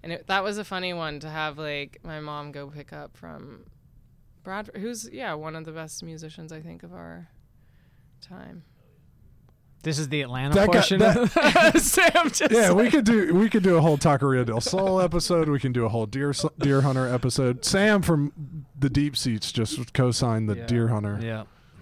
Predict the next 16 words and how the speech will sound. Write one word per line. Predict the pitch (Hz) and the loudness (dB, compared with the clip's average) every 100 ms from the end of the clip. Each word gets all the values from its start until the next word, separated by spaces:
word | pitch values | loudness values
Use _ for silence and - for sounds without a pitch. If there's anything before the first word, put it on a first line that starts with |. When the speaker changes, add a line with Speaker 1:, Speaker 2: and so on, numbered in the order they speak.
| - - _ _ - - _ _ _ _ - - | -20 -20 _ _ -20 -20 _ _ _ _ -16 -4
Speaker 3:
Right? | 120 170 - _ _ - | 0 0 -4 _ _ -8
Speaker 1:
<laughs> | 185 - 208 139 | -6 -6 -6 0
Speaker 3:
Yeah. | 123 90 - - - _ _ _ _ _ _ _ _ _ _ _ _ _ - | 0 0 -8 -20 -20 _ _ _ _ _ _ _ _ _ _ _ _ _ 0
Um, | 175 175 160 - - - - - - - - - - - _ | 2 2 -2 -10 -20 -20 -14 -8 -8 -8 -16 -20 -20 -20 _
what's | 156 170 | -6 -4
today? | - 135 92 | -2 -2 -2
Today's | - 127 127 120 | -4 -2 -2 -2
Wednesday. | 117 127 104 98 90 - - _ _ _ | -4 -4 -8 -10 -14 -16 -20 _ _ _
Speaker 2:
Big | 123 120 | -14 -14
time. | 117 113 107 _ _ _ _ _ _ _ _ _ | -14 -14 -16 _ _ _ _ _ _ _ _ _
Speaker 3:
Should | - | -6
we | 135 | -4
talk | 135 143 | -2 -2
about | 143 139 | -2 -2
your | 127 | -4
party? | 135 165 202 | -4 -6 -8